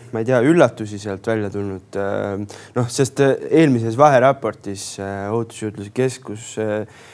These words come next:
ütles seda põhimõtteliselt, et vööri konstruktsioonis, äh, näiteks, äh, kasutati teistsuguseid materjale, kui joonistes oli kirjas.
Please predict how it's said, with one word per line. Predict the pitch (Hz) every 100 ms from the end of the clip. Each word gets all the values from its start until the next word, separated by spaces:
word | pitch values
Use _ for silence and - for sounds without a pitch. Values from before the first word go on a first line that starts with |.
| -
ütles | 135 123 120
seda | - 170 160 117
põhimõtteliselt, | 123 123 120 - 110 110 113
et | 110 123
vööri | 143 123
konstruktsioonis, | 113 110 113 - 139 131 113 98 - -
äh, | 95 95
näiteks, | 101 107 104 - 101 - -
äh, | 92
kasutati | 95 123 113 - 98 - - 95
teistsuguseid | 92 113 110 101 104 107 113
materjale, | 113 113 65 67 58 80
kui | 92
joonistes | 95 90 85 - -
oli | 80 85
kirjas. | 78 85 - -